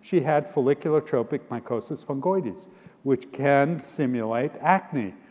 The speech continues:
on the face and elsewhere on the skin. Um, and it can be a mixture of follicular tropic and epidermotropic. And characteristic often is follicular plugging.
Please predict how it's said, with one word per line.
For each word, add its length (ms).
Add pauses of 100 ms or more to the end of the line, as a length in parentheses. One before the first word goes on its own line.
(200)
on 220
the 80
face 600 (260)
and 220
elsewhere 560
on 160
the 80
skin. 560 (560)
Um, 960
and 260
it 140
can 160
be 200
a 80
mixture 520
of 80
follicular 540
tropic 580 (300)
and 180
epidermotropic. 1120 (320)
And 400
characteristic 960
often 760
is 360 (240)
follicular 720
plugging. 640